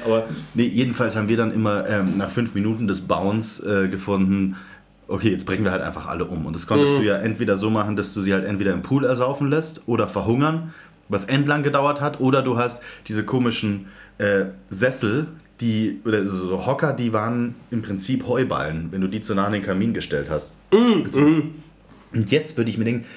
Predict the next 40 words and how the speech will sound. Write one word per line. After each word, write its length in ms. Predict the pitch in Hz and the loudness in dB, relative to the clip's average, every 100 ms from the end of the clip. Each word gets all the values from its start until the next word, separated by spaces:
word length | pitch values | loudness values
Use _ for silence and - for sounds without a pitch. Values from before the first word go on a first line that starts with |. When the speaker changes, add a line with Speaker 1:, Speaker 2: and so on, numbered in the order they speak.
| - - - - | -20 -20 -20 -8
Speaker 2:
damals 360 | - 160 - 117 | -4 0 0 0
haben 80 | 120 | -2
wir 80 | |
das 100 | 113 | -2
voll 160 | - 127 | 0 0
gefeiert. 400 | 127 147 156 120 | 0 0 0 0
Und 60 | 131 | -2
jetzt 140 | - | 0
finde 140 | 160 143 | 0 0
ich 40 | |
das 140 | - | -4
voll 220 | - 180 180 | 2 4 4
gemein. 420 | 160 170 247 151 | 4 2 2 0
Ich 100 | 131 | 2
meine, 280 | 160 160 151 - - - - - - - | 2 2 -2 -10 -18 -20 -20 -20 -20 -16
das 120 | - | -4
sind 140 | 151 | -4
Figuren 360 | - 113 123 165 | -4 -2 2 2
in 100 | 143 | 2
einem 100 | 127 | 2
Computerspiel, 680 | 127 113 139 165 165 - 170 | 0 -2 0 0 0 0 0
die 100 | 139 | 0
komisch 440 | - 139 131 - | 0 0 0 0
reden, 340 | 107 175 165 - | 0 2 2 0
aber 200 | 110 120 | 0 0
trotzdem. 720 | - 131 - - 117 95 - - - | 0 -4 -2 0 2 2 -2 -12 -4
Jetzt 220 | 131 135 | 0 2
würde 120 | 180 160 | 2 2
ich 60 | |
das 160 | 156 - | 0 0
gar 140 | 139 | 0
nicht 160 | 151 139 | 0 0
mehr 100 | 110 | 0
machen, 340 | 117 165 185 | 0 2 4
weil 140 | 131 127 | 4 2
ich 140 | - | 0
dann, 240 | 135 117 - - | 0 0 -6 -2
also 200 | 120 123 | 0 0
ich 160 | 123 | 0
finde 180 | - | 0